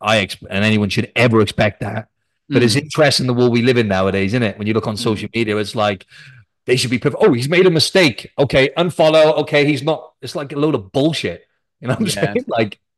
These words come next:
Speaker 1: everyone's
Speaker 2: I still
Speaker 1: flawed.
Speaker 2: find myself trying to be perfect to people. And it's how fast you can catch yourself in that time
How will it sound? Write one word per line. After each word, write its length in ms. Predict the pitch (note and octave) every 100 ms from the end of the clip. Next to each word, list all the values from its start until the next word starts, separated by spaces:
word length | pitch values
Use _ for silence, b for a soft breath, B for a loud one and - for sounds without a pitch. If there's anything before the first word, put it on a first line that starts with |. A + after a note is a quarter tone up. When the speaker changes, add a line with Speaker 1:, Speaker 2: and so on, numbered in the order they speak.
| _ _
Speaker 1:
everyone's 320 | - E3 D#3 A#2
Speaker 2:
I 40 |
still 160 | F3 D3+
Speaker 1:
flawed. 140 | A#2
Speaker 2:
find 200 | C3+ C#3+
myself 420 | C#3 B2 A#2+ G#2
trying 300 | - A#2 G#2+
to 80 | G2+
be 100 | A2+
perfect 640 | - G#2+ G#2 G#2 G#2 _
to 80 | -
people. 560 | G2+ G#2 A2+ D3 C3 _ _ _ -
And 140 | A#2
it's 100 | A2+
how 220 | - B2+ A#2+
fast 340 | - B2 -
you 80 | A2+
can 140 | A2
catch 260 | - A#2+ -
yourself 340 | A2+ G#2 G2 -
in 160 | A2
that 160 | G#2 -
time 340 | G#2 F#2+ F#2+